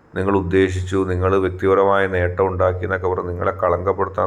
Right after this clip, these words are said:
ശ്രമിക്കുമ്പോൾ നിങ്ങൾക്ക് ദേഷ്യവും സങ്കടവും വിഷമവും ഒരുമിച്ച് വരും.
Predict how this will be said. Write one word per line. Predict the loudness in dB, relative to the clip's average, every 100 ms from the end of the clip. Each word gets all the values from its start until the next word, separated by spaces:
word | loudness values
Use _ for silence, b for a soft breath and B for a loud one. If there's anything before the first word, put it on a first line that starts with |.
| -4
ശ്രമിക്കുമ്പോൾ | -8 -8 -10 -10 -10 -12 b b b b b _
നിങ്ങൾക്ക് | -6 -4 0 2
ദേഷ്യവും | 2 0 -2 -2 -2
സങ്കടവും | -2 -2 0 0 0 0
വിഷമവും | -4 -2 -2 -2
ഒരുമിച്ച് | -4 -6 -10 -8
വരും. | -8 -8